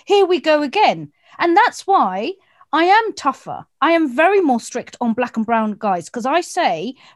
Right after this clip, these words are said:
"Behind you, you are, unfortunately, yeah, the pinions, the ambassadors, you're there at the front. Don't screw it up for the rest of us, because it's so hard, because it's like an army. If the people at the front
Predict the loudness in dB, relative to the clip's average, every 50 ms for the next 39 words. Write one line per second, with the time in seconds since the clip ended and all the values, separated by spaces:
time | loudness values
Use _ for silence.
0 | _ -2 -2 -2 -2 -2 -2 -2 0 0 0 -2 -2 -4 -6 -12 -12 -16 -20 _
1 | _ _ _ -2 0 2 4 4 4 4 4 4 4 2 0 -2 -2 -4 -6 -4
2 | -4 -4 -4 -4 -4 -6 -10 -10 -10 -8 -10 -12 -10 -8 -10 -10 -12 _ _ _
3 | -8 -4 -2 0 0 0 0 -4 _ _ _ _ _ -6 -6 -6 -6 -4 -2 0
4 | 0 0 -2 -4 -8 -12 -10 -6 -4 -4 -4 -6 _ _ _ -4 -4 -2 0 0
5 | 0 -2 -2 -10 -10 -8 -8 -8 -4 0 0 0 0 0 2 2 4 4 4 2
6 | 0 -4 -6 -8 -2 -2 0 0 -2 -6 _ _ _ _ _ _ -14 -8 0 4
7 | 4 4 4 4 0 -6 _ _ _ -14 -14 -12 -8 -4 -2 -2 -2 0 0 0
8 | 0 0 -2 -6 -4 0 0 0 -2 -2 -10 -10 -8 -8 -12 -12 -12 -12 -12 -10
9 | -4 -2 -2 -2 -2 -4 -8 _ _ _ -10 -10 -8 -8 -8 -4 0 2 2 2
10 | 0 0 0 0 2 2 0 -2 -6 -12 _ _ -20 _ -8 -8 -6 -6 -2 -2
11 | -2 -2 -4 -8 -10 -6 -2 -2 -2 -2 -2 -6 -2 0 2 2 2 0 0 -2
12 | -4 -6 _ _ _ _ _ _ -6 -4 -4 -4 -4 -6 -6 -6 -6 -2 0 0
13 | 0 0 2 2 0 0 0 0 -8 -6 -2 0 0 0 0 -2 -6 -8